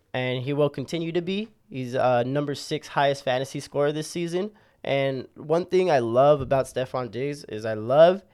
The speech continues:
his week fourteen through week seventeen schedule. He has New York Jets week fourteen, Miami week fifteen,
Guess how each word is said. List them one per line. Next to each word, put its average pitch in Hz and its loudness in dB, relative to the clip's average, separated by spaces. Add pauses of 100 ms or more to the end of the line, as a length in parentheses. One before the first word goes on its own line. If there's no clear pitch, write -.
(100)
his 120 -4
week 127 -6
fourteen 143 0
through 120 -6
week 120 -6
seventeen 107 -4
schedule. - -8 (360)
He - -4
has 147 8 (400)
New 135 0
York 180 4
Jets 147 2
week 143 -2
fourteen, 131 -2
Miami 127 0
week 131 -4
fifteen, 117 -6